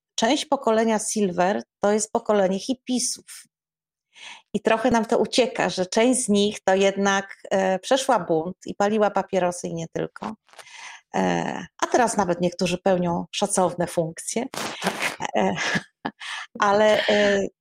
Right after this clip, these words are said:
Speaker 1: to pokolenie, e, e, powojenne, no, klasycznie pokolenie, tak, bo to jest dwadzieścia lat, czyli ten, e, antropologiczny podział pokolenia, to jest pokolenie, które jednak się buntowało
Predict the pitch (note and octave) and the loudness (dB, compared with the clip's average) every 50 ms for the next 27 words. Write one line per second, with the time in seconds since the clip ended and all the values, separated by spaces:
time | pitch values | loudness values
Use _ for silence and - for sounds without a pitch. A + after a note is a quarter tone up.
0 | _ _ B3 A#3 A3+ - A3+ A#3 - A#3 A#3+ B3 A#3+ A#3+ A#3 A3+ A3 A3 G#3+ - | _ _ 0 0 2 0 0 0 2 2 2 2 2 2 2 2 2 2 2 0
1 | - - G#3 G#3 G3+ G3 G3+ G3+ G3 G3 G3 F#3+ F#3+ F#3+ - - _ _ - G#3 | 0 0 0 0 0 0 0 -2 -2 -2 -2 -2 -2 -2 -4 -8 _ _ -8 -6
2 | G3+ G3+ G3 G3 G3 F#3+ F#3+ - _ _ _ _ - - - A3+ G3 A3 A#3 A3+ | -4 -4 -2 -2 -4 -4 -6 -10 _ _ _ _ -16 -2 -2 0 2 4 4 4
3 | A3+ G#3 F#3+ F#3 E3+ E3+ E3+ F3+ G3+ G#3+ G#3 - _ _ _ _ _ _ _ _ | 4 2 2 0 0 0 0 0 0 -2 -4 -6 _ _ _ _ _ _ _ _
4 | _ _ _ _ _ - G4+ - _ F4 D#4+ - - - - B3+ B3 - B3 A#3 | _ _ _ _ _ -14 -14 -6 _ -4 -2 -2 -6 -4 -2 -2 0 0 0 0
5 | - - B3+ C#4+ C4 G#3 F3 - G#3 G3+ G3 F#3+ - F#3+ - - _ _ _ - | 2 4 4 4 4 4 2 2 0 0 0 -2 -2 -4 -6 -8 _ _ _ -2
6 | F3+ G3+ F#3 F#3 F#3+ - - G#3 G3 F#3 E3 D3+ - - - - F3 F3+ F#3 - | 0 0 0 0 -2 0 2 2 4 4 2 2 -2 -6 -10 -8 -8 -8 -8 -8
7 | _ _ - - - - _ _ _ F#3 F3+ F3+ F3+ - - F#2+ F#2 F2+ F#2 F#2 | _ _ -20 -20 -20 -20 _ _ _ -4 -2 -2 -4 -4 -4 -4 -2 -2 -4 -4
8 | F2+ F2+ F2+ F#2 - - - G3 - G3+ G3+ - G3+ F#3+ F#3 F#3 G3 F#3+ - G3 | -4 -6 -6 -8 -8 -4 -4 -2 0 0 0 0 0 0 0 0 -2 -4 -2 -2
9 | F#3+ - - F#3 F3+ F#3+ F3 - F#3 - - F#3 F3+ F3 E3+ E3+ F#3 G#3+ A#3 - | -2 0 0 0 0 0 -2 -4 -6 -2 0 0 2 2 0 0 -2 -2 -2 -4
10 | - _ _ _ _ _ _ _ - A3 A#3+ A#3+ - B3 - - G#3 G#3 G#3+ A3 | -10 _ _ _ _ _ _ _ -2 -2 -2 0 -2 -2 0 2 2 4 4 4
11 | A#3+ A#3+ A#3+ - - A#3 A3+ A#3 A3 G#3+ G#3+ A3+ B3 B3+ B3+ A#3+ A#3+ A#3 - - | 2 0 -2 -2 -2 0 2 2 2 2 4 2 2 2 4 2 2 2 0 -4
12 | G#3+ F3 F3+ F#3+ F#3+ F#3 - F#3+ F3+ F3 F3 E3 E3 - | -6 -4 -2 -2 -2 0 0 0 2 2 2 2 2 0